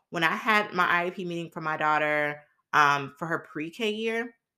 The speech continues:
my mom was there, and we had an in-person meeting. My mom was there, and she helped me answer questions and, and all of the things and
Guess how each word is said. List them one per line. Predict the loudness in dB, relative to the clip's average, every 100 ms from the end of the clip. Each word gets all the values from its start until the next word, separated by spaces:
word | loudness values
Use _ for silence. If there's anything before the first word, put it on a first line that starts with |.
| _ _
my | 2 2
mom | 4 4 4 2
was | -6 -6
there, | -4 -4 -6 -12
and | -10
we | -4
had | -4
an | -4
in-person | -6 -8 -12 -12
meeting. | -12 -10 -12 -18 _ _ -6
My | -4
mom | 2 2 2
was | -4 -10
there, | -6 -6 -8 -10
and | -12
she | -10 -6
helped | 0 0 0
me | -4 -4
answer | -4 -6 -8
questions | -4 -4 -6 -10 -10 -10 -10
and, | -10 -10
and | -8 -10 -8
all | -2 -2 -2
of |
the | -6
things | -10 -8 -8 -8 -10
and | -12